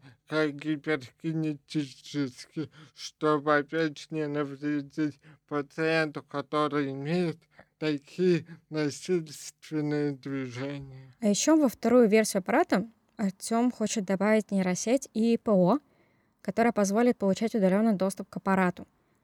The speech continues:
Speaker 2: Так пациенты смогут использовать протез дома.
Speaker 1: Это всё развивается, как раз моя аспирантская работа связана именно с этим. Это создание модели опорно-двигательного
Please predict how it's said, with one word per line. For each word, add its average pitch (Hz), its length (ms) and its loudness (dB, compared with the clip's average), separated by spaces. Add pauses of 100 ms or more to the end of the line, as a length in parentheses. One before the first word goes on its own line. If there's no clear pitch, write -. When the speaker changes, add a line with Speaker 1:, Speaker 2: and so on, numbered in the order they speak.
(540)
Speaker 2:
Так 208 260 -4 (120)
пациенты 214 720 0
смогут 208 420 -4
использовать 208 560 0
протез 190 360 -2
дома. 185 420 0 (880)
Speaker 1:
Это 156 340 6
всё 156 320 4
развивается, 160 1000 2
как 151 320 0
раз 151 440 2
моя 151 400 2 (400)
аспирантская 151 1400 4
работа 151 840 2 (280)
связана 151 1080 2
именно 143 500 0
с - 160 -16
этим. 143 360 0 (380)
Это 160 360 4
создание 147 800 2
модели 143 580 2
опорно-двигательного 135 1800 0